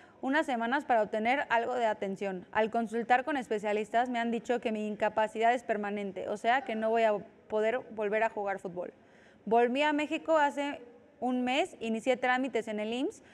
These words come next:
para mi incapacidad, como me dijo la directiva del club, pero nadie del personal del club me ha acompañado o ayudado para saber bien lo que tengo que hacer. Tampoco me han preguntado, aunque sea cómo me siento o si necesito algo.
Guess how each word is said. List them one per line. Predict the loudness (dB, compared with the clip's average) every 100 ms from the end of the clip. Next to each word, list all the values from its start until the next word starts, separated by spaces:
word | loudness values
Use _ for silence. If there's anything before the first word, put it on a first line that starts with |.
| -20 -10 2
para | 4 4
mi |
incapacidad, | 0 -2 0 -2 2 2 2 0 -16 _ _
como | -2 0 0
me | 0
dijo | -2 0
la | 4 4
directiva | 2 0 2
del | 2 2
club, | 0 0 0
pero | 0 2
nadie | 0 0 2
del | 0 0
personal | -4 -4 -2 0
del | 0 0
club | -2 0
me | 0
ha | -2
acompañado | -2 -4 -2 0 0 2
o | 2
ayudado | 2 2 2
para | 2 0
saber | 0 0 2
bien | 0 0
lo | -2 -2
que | -4
tengo | -2 -4 -2
que |
hacer. | -4 -2 -4
Tampoco | -2 -2 -2 -2 0
me | -2
han | 0
preguntado, | 0 0 0 2 4 2
aunque | -2 -4 -4
sea | 0 0
cómo | 0 -4
me | -4
siento | -6 -4 0
o | 0
si | -2
necesito | -6 -4 -2
algo. | -2 -2